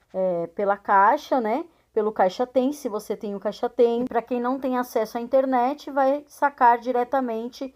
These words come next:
na agência, com um documento em mãos. Este ano, pessoal, vai ser bem reduzido o número de pessoas a receber o auxílio emergencial.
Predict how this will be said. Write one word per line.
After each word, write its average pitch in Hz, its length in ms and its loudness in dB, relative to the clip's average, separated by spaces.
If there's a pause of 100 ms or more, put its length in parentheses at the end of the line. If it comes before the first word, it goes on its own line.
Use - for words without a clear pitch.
(220)
na 214 200 2
agência, 170 580 -8 (420)
com 208 200 -4
um 214 60 -4
documento 214 580 -2
em 254 100 -4
mãos. 165 440 -6 (140)
Este 226 380 -6
ano, 214 260 0
pessoal, 196 420 -4
vai 185 120 -4
ser 220 220 -4
bem 226 260 -2
reduzido 254 540 -4
o - 20 -4
número 233 320 -2
de 220 100 -10
pessoas 220 400 -4
a 226 60 -4
receber 214 560 -8 (300)
o - 60 4
auxílio 208 360 -2
emergencial. 214 680 -2